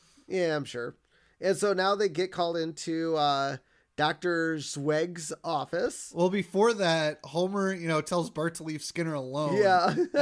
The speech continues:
Speaker 2: then, and
Speaker 1: <laughs>
Speaker 2: Homer starts making faces at Skinner.
Speaker 1: Yep.
Speaker 2: That's so
Speaker 1: 'Cause
Speaker 2: random.
Speaker 1: Oh, Homer.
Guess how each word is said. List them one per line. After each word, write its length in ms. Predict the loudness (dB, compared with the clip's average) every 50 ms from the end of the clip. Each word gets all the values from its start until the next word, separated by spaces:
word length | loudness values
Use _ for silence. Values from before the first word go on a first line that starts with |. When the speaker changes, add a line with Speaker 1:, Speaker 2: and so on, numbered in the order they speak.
| 2 2
Speaker 2:
then, 100 | 0 0
and 240 | 0 0 2 2
Speaker 1:
<laughs> 0 |
Speaker 2:
Homer 260 | 4 4 4 4 2 0
starts 280 | 0 -2 -6 -6 -2
making 300 | 0 0 0 0 -4 -8
faces 520 | -8 -8 -6 -4 -4 -4 -4 -6 -6 -6 -6
at 180 | -6 -8 -8
Skinner. 720 | -8 -8 -8 -8 -8 -10 -10 -10 -12 -16 -16 -14 -14 -14 -16 _ _ _ _ -16
Speaker 1:
Yep. 600 | -12 -10 -8 -8 -8 -8 -2 0 2 2 2 0 -4 _ _ _ -16
Speaker 2:
That's 140 | -14 -12
so 200 | -10 -8 -8 -6 -2
Speaker 1:
'Cause 360 | 0 0 0 0 0 -4 -8
Speaker 2:
random. 200 | -12 -14 -16 -18 -20 _ _ _ _ _ _ _ _ _ -6
Speaker 1:
Oh, 240 | -4 -2 -2 -2 -2
Homer. 460 | -4 -6 -8 -10 -10 -10 -10 -12